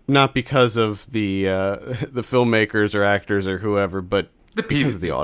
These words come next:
Speaker 1: audience.
Speaker 2: yeah, the people asking the question. There's
Speaker 1: the
Speaker 2: nothing
Speaker 1: audience
Speaker 2: worse than hearing audience questions.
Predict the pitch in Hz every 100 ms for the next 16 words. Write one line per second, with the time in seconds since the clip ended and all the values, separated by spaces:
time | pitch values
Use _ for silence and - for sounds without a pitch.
0 | - - - 117 - 170 107 104 110 101
1 | 101 123 113 117 101 - 175 123 131 151
2 | 147 131 120 - 117 113 117 107 98 110
3 | 110 104 95 - 123 110 - 107 104